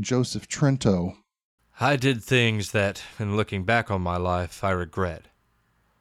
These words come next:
Speaker 2: But I was part of it and I loved being in it. Alan Dulles, Richard Helms, Carl Malathy, and Frank Wisner were the grandmasters.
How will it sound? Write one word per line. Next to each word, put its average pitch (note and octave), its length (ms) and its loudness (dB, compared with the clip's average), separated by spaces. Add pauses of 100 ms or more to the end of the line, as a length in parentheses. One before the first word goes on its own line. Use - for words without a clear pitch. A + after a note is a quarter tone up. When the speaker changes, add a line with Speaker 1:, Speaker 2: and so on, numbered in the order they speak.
(320)
Speaker 2:
But B2+ 140 2
I B2 100 4
was G#2 160 -2
part G#2+ 280 4
of G2 120 0
it G#2 100 2
and D#2+ 80 -4
I G2 60 2
loved G2+ 380 0
being G#2+ 280 2
in G#2 140 0
it. - 240 -16 (1040)
Alan G2+ 360 2
Dulles, G2+ 640 2 (120)
Richard G2 320 -4
Helms, G2 600 -2 (260)
Carl G#2 220 0
Malathy, F#2 560 0
and F#2 280 -8
Frank G2 300 -2
Wisner E2+ 480 -2
were E2+ 80 -8
the E2 100 -10
grandmasters. F2+ 1000 -4